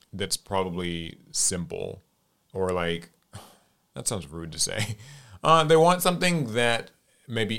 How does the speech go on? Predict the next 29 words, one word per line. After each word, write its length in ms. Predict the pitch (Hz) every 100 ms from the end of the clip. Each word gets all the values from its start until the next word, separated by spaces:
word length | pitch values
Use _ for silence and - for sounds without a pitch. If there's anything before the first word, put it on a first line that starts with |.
| 117
e-, 140 | 110 -
e-, 140 | 135 113 -
evokes 680 | 104 87 92 98 - - - -
that 300 | 101 - -
time 360 | - 107 113
period. 480 | 127 139 151 156 151 - _ _ _ -
I 80 |
think 160 | 127 135
if 80 | 113
you 80 | 117
want 240 | 131 135
to 120 | 131
evoke 280 | 104 104 104
that 120 | 110
time 240 | - 95 95
period, 340 | 98 92 87
like, 180 | 85 90
aesthetically, 920 | 92 - 123 190 185 90 80 78 82 - _ _ - - _ _
well, 180 | 104 107
Invasion 420 | 101 101 120 131
of 100 | 117
Chaos 640 | 107 90 92 120 - - -
might 420 | 110 104 107 104
be, 180 | 110 107
like, 280 | 104 101 101
kind 260 | - 98 98
of 80 |
something 220 | 98 92
that 140 | 98